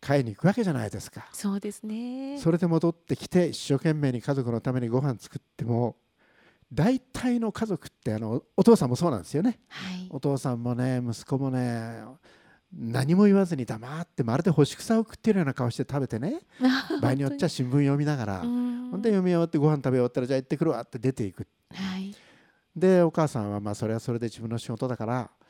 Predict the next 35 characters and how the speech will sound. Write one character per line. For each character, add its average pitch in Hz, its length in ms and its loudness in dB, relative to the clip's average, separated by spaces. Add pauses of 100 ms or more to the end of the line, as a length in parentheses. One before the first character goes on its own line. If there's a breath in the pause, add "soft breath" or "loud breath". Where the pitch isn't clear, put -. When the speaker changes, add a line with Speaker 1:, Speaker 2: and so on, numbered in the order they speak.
(420 soft breath)
Speaker 1:
散 - 120 -8
ら 123 80 0
か 117 80 -4
っ - 40 -10
た - 120 -8
ち - 80 -10
ゃ 117 60 -4
ぶ 110 60 -8
台 117 120 -2
の 117 60 -4
上 110 120 -2
片 - 240 -4
付 127 120 -10
け 139 60 -2
な 127 120 -2
が 113 100 -4
ら 95 100 -6
ね、 208 300 -4
Speaker 2:
う 226 80 -4
ん。 226 520 -2
Speaker 1:
一 - 200 -6
日 117 160 -6
を 104 60 -2
ス - 100 -10
タ 120 120 -2
ー - 20 -6
ト 107 100 -10
す 120 140 -6
る 113 60 0
わ 110 100 -2
け 117 80 -6
で 98 100 -8
す - 100 -16
け 117 100 -8
ど 95 260 -8